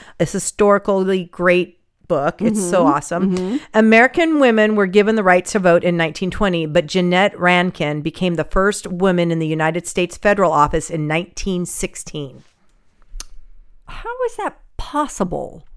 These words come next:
Speaker 1: I don't know.
Speaker 2: That's
Speaker 1: All
Speaker 2: so
Speaker 1: I know is
Speaker 2: weird.
Speaker 1: I'm gonna show you a little picture of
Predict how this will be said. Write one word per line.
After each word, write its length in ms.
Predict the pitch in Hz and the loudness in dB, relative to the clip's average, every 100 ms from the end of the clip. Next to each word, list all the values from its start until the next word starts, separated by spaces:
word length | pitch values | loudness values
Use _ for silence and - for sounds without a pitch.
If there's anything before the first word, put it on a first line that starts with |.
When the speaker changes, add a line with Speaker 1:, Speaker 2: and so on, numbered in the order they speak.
| - - - | -20 -20 -14
Speaker 1:
I 80 | |
don't 260 | 185 180 165 | -8 -8 -8
know. 320 | 156 143 131 - | -10 -12 -14 -8
Speaker 2:
That's 340 | 220 220 - | -6 -6 -2
Speaker 1:
All 80 | 208 | 2
Speaker 2:
so 60 | 220 | 4
Speaker 1:
I 100 | 240 | 4
know 180 | 240 226 | 4 4
is 80 | 214 | 4
Speaker 2:
weird. 120 | 160 | 2
Speaker 1:
I'm 100 | 214 | 0
gonna 140 | 226 | 0
show 140 | 240 254 | 0 0
you 160 | 240 | 2
a 40 | 226 | 2
little 160 | 226 | 2
picture 360 | 233 269 - 226 | 4 4 4 2
of 180 | 185 | 0